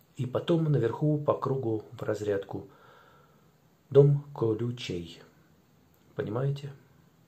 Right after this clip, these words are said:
"Как ваше мнение, это удачная мысль?" Фактор опустил руку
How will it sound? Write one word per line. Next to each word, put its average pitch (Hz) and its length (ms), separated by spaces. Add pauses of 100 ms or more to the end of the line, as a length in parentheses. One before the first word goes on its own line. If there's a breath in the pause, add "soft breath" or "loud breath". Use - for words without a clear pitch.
(2750 soft breath)
"Как 131 220
ваше 117 280
мнение, 104 420
это 107 260
удачная 127 460
мысль?" 107 260 (2750 loud breath)
Фактор - 360
опустил 120 760
руку 104 420